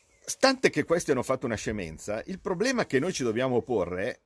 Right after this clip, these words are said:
è uno, vale a dire, quando è venuta fuori questa notizia del, della richiesta del mes, eh, dell'intervento del mes e degli Eurobond, che gli Eurobond sono un'altra cazzata ancora più grande, perché voi immaginate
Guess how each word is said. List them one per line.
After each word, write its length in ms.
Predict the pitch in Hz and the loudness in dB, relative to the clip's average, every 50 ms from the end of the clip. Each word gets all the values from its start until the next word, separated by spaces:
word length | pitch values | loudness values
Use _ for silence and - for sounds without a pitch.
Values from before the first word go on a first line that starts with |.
| _ _ - | _ _ 0
è 100 | 170 190 | 2 2
uno, 480 | 160 135 113 104 101 98 101 113 - _ _ _ | 4 2 2 0 -4 -4 -6 -8 -12 _ _ _
vale 240 | - 147 196 180 156 | -4 0 2 2 2
a 40 | 117 | 0
dire, 300 | 87 80 73 71 69 - _ _ _ _ _ - - - _ _ _ _ _ _ _ _ _ _ _ _ _ _ _ _ _ _ _ _ _ _ | -2 -6 -8 -12 -14 -16 _ _ _ _ _ -20 -20 -20 _ _ _ _ _ _ _ _ _ _ _ _ _ _ _ _ _ _ _ _ _ _
quando 240 | _ - 269 247 160 | _ 0 0 2 2
è 20 | 131 | 2
venuta 200 | 131 127 - - | 2 2 2 2
fuori 180 | - 160 160 | 2 0 0
questa 220 | 117 113 - - 104 | 0 -2 -2 -2 -4
notizia 760 | 98 87 - 92 82 - - - 78 78 85 98 117 123 - - | -4 -4 -6 -8 -8 -10 -12 -12 -8 -8 -6 -8 -8 -10 -12 -14
del, 580 | 87 85 92 92 95 95 98 95 92 92 90 87 | -8 -6 -6 -4 -2 -2 0 0 2 0 0 -2
della 160 | 90 92 90 87 | -2 -4 -4 -6
richiesta 420 | 87 - - 92 95 87 - 90 | -6 -8 -6 -6 -6 -6 -6 -6
del 140 | 82 87 82 | -6 -6 -6
mes, 420 | 82 82 85 92 98 - - - | -6 -8 -8 -8 -8 -8 -8 -6
eh, 680 | 95 92 90 90 90 92 90 90 87 87 87 90 90 87 87 | -4 -2 0 0 0 0 0 0 0 0 0 0 -2 -2 -2
dell'intervento 560 | 90 90 90 87 - 87 85 95 101 - 95 | -4 -6 -6 -6 -6 -6 -6 -6 -6 -4 -4
del 100 | 87 82 | -4 -4
mes 240 | 87 98 101 - 104 | -4 -4 -4 -4 -4
e 60 | 90 | -4
degli 160 | 87 87 82 | -4 -4 -2
Eurobond, 540 | 87 87 87 90 85 87 80 78 80 92 90 | -2 -2 -2 -2 -2 -4 -4 -4 -4 -4 -4
che 120 | - 107 | -4 -4
gli 40 | 92 | -2
Eurobond 300 | 95 85 85 107 107 95 | -2 0 2 2 0 0
sono 180 | - 107 90 82 | -2 -4 -4 -2
un'altra 360 | 98 113 107 101 - - 87 | 0 0 0 0 -2 -6 -8
cazzata 440 | - 90 85 - 110 98 - - 92 | -8 -8 -4 0 0 0 0 -2 -4
ancora 220 | 85 - 90 85 | -4 -4 -4 -6
più 120 | - 87 | -6 -4
grande, 320 | 85 113 123 113 104 90 82 | -2 0 0 0 0 -2 -6
perché 240 | 82 85 - 104 95 | -8 -8 -10 -6 -4
voi 120 | 110 113 | -4 -2
immaginate 680 | 95 92 92 87 113 120 113 107 - - 120 110 - | -2 -4 -4 -6 -4 -4 -2 -4 -2 -4 -4 -6 -6